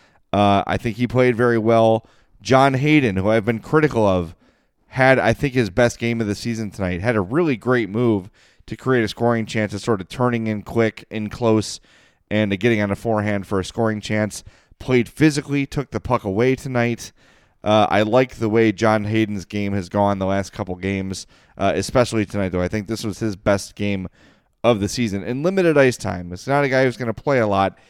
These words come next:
He was very noticeable out there for the Blackhawks tonight. Henry Jokiharju, um, saw a couple rookie sort of mistakes from him tonight, but nothing fatal.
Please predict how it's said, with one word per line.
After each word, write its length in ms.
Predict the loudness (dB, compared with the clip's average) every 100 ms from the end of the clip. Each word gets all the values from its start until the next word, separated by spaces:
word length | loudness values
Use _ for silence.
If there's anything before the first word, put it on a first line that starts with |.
| _
He 140 | -2 0
was 160 | 0
very 380 | 0 2 2 2
noticeable 680 | 2 0 0 -4 -2 -2 -8 _ _ _
out 180 | -2 0
there 160 | 2 0
for 100 | 0
the 120 | -4
Blackhawks 500 | -2 -2 -2 -4 -6
tonight. 240 | -6 -6
Henry 300 | -4 0 2
Jokiharju, 640 | 2 2 2 4 6 4 0 -8 _ _ _
um, 380 | 4 6 6 0 -12 -12
saw 300 | 2 4 4
a 60 |
couple 300 | 4 0 2
rookie 540 | 2 0 -2 -6 -6 -8
sort 240 | -2 0
of 60 | 0
mistakes 400 | -4 -2 -2 -2
from 140 | -6
him 160 | -6 -6
tonight, 280 | -4 -4 -2
but 100 | -2
nothing 360 | -2 -2 -8
fatal. 540 | -4 0 2 2 0